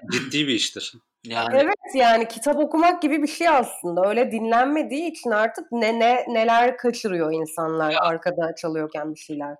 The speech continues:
Speaker 2: Tabii ki de öyle. Ben de böyle düşünmekle birlikte ama şunu da araya sokmam gerekiyor. Laf lafı açıyor madem. Şimdi fotoğrafçı bir arkadaşım Marmara'da yüksek lisans yaparken derste şey demişti. "Yani," dedi, "herkesin elinde bir telefon, bir kamera. Sürekli herkes fotoğrafçıymış zannediyor kendini. Fotoğraf çekiyorlar. Bu nereye kadar gidecek? Böyle anlamıyorum." demişti. Ben de ayağa kalkıp demiştim ki, Ya arkadaş,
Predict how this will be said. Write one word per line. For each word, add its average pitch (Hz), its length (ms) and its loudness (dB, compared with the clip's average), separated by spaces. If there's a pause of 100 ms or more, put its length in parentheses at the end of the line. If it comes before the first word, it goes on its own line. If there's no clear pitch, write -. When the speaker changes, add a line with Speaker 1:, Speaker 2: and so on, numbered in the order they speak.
(200)
Speaker 2:
Tabii 226 260 -6
ki 160 100 -16
de 143 60 -10
öyle. 127 260 -2
Ben 185 180 -2
de 175 100 -8
böyle 202 200 -2
düşünmekle 202 500 -10
birlikte 165 220 -10
ama 202 140 -6
şunu 196 280 -10
da 196 60 -4
araya 185 220 -4
sokmam 180 480 -6
gerekiyor. 113 300 -8
Laf 117 240 -2
lafı 131 180 -14
açıyor 135 280 -12
madem. 117 400 -6 (280)
Şimdi 175 240 -8
fotoğrafçı 180 520 -4
bir 190 40 -2
arkadaşım 156 840 -4
Marmara'da 151 400 -2
yüksek 135 300 -8
lisans 156 280 -10
yaparken 160 680 -6
derste 147 340 -2
şey 160 260 -8
demişti. 87 560 -12 (380)
"Yani," 196 300 4
dedi, 196 160 -4
"herkesin 220 400 0
elinde 196 340 -2
bir 196 100 -10
telefon, 190 500 -2
bir 185 100 -4
kamera. 190 360 -2
Sürekli 180 360 -4
herkes 180 300 -2
fotoğrafçıymış 175 600 -4
zannediyor 123 420 -6
kendini. 120 280 -6
Fotoğraf 165 340 -6
çekiyorlar. 139 500 -4
Bu 160 100 -8
nereye 175 240 -4
kadar 139 200 0
gidecek? 113 360 -10
Böyle 160 120 -4
anlamıyorum." 160 440 -6
demişti. - 260 -16
Ben 147 180 -6
de 156 40 -2
ayağa 160 220 -2
kalkıp 156 340 -4
demiştim 160 320 -18
ki, 135 100 -8
Ya 139 100 2
arkadaş, 165 460 -2